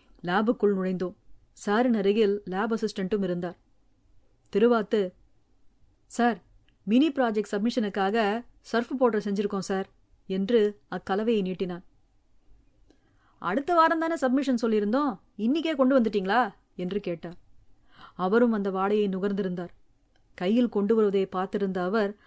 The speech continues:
அதை முன்பே அறிந்தது போல தெரிந்தது. ஒரு இனிமையான புன்னகை அவரிடம் எழுந்தது. பின்னர், "பன்னீரு, இதை கொஞ்சம் பாருங்க" என்றார். பன்னீர் பார்த்துவிட்டு,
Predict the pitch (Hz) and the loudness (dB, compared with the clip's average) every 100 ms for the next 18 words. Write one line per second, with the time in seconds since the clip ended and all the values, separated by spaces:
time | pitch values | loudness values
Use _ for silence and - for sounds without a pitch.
0 | _ - 180 190 180 214 233 240 202 214 | _ -6 -2 -2 0 2 4 4 2 0
1 | 214 202 196 208 202 190 185 175 - - | 0 0 0 -2 0 -2 -2 -6 -10 -20
2 | _ - - - 240 226 208 202 247 277 | _ -20 -16 2 4 6 4 4 2 2
3 | 262 247 277 269 208 226 240 202 - 180 | 2 2 0 -2 -4 -2 -2 -2 -6 -4
4 | 190 190 196 190 190 175 - _ _ _ | -2 0 -2 -2 -2 -6 -8 _ _ _
5 | - _ _ _ _ _ _ _ _ _ | -20 _ _ _ _ _ _ _ _ _
6 | _ _ - 214 208 240 220 - _ _ | _ _ -8 -2 2 2 -2 -10 _ _
7 | _ _ _ _ 226 262 302 196 165 - | _ _ _ _ 0 2 2 0 -4 -20
8 | _ _ _ 277 302 269 254 247 311 294 | _ _ _ -6 -2 0 4 4 4 -2
9 | 339 _ _ - 196 185 175 - _ _ | -4 _ _ -8 -6 -6 -10 -16 _ _
10 | _ _ _ _ _ - 202 233 202 202 | _ _ _ _ _ -6 0 0 0 -2
11 | 190 - 196 190 220 190 220 | -4 -4 -4 -2 -2 -4 -6